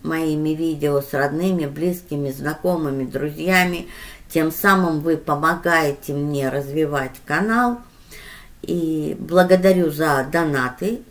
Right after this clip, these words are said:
тех, кто посылает мне эти донаты. Это тоже помогает развитию канала. А с вами была Женя.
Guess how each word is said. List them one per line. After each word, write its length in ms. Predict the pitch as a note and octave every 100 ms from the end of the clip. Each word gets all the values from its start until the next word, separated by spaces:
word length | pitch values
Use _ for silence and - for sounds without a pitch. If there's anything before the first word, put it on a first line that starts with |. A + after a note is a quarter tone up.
| -
тех, 240 | - G3 F#3+
кто 440 | - F#3 F3+ F3
посылает 720 | - F#3+ - F#3+ F3+ E3+ F3 F3
мне 280 | E3+ E3
эти 180 | E3 E3
донаты. 720 | D#3+ E3 E3 D#3+ D#3 - D#3 -
Это 260 | E3 D#3 D#3
тоже 460 | - D#3 D3 C#3+
помогает 720 | C3+ C#3 C#3+ C#3+ C#3+ C#3 C3 C#3+
развитию 680 | D3 C3+ C#3 B2+ - A2+
канала. 640 | A#2+ D3+ F#3 A#3 B3 A3+ - - - - - - - - -
А 280 | - C#3+ C#3
с 140 | -
вами 500 | E3+ F3+ E3+ D3 C3 -
была 540 | D3 D#3+ C#3+ B2 A#2 -
Женя. 540 | E3+ A#3 A#3 A3